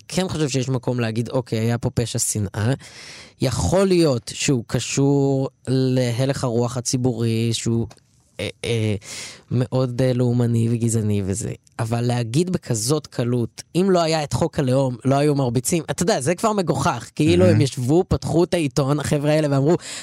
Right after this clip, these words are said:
Speaker 1: "אה, שמעתם? עבר חוק הלאום, בואו נלך לדפוק מכות לערבי." לא, הם שנאו ערבים, ו-, אתה יודע,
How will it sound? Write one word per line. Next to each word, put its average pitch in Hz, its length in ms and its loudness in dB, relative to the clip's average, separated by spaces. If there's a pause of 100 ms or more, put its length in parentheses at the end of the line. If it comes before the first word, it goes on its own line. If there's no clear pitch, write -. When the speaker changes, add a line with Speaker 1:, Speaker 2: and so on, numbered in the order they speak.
(160)
Speaker 1:
"אה, 214 160 2
שמעתם? 175 500 0
עבר 151 280 -2
חוק - 240 0
הלאום, 156 240 4
בואו 151 140 2
נלך 143 100 -2
לדפוק 131 320 -4
מכות 123 300 0
לערבי." 113 500 2
לא, - 280 2
הם 160 100 2
שנאו 180 260 2
ערבים, 120 600 0
ו-, 113 60 -6 (920)
אתה - 140 -2
יודע, 262 180 2